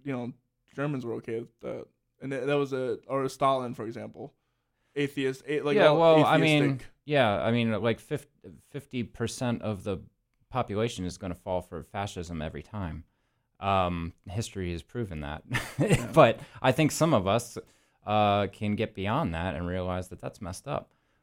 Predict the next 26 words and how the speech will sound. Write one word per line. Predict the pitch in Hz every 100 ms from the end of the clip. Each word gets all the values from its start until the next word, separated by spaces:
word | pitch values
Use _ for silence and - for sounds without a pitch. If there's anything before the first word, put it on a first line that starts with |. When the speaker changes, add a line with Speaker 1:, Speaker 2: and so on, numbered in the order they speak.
| -
Speaker 2:
But | 113
I | 117 120
think, | 143 143 135 - _ -
like, | 113 104 - _ _ _ _ _ _ _ _
it | 113 101
really | 123 135 107 107
is. | 98 92
And | - 120 131
there | 180
are |
a | 156
lot | 151
of | 110
narcissists | 120 143 - - 90 -
that | 92
get | 110 104
into | 85 80
power, | - 123 78
too, | - 127 85
which | - -
is | 95
Speaker 1:
Oh, | 85
Speaker 2:
a |
Speaker 1:
for | 95
Speaker 2:
re-, | 107
Speaker 1:
sure. | 139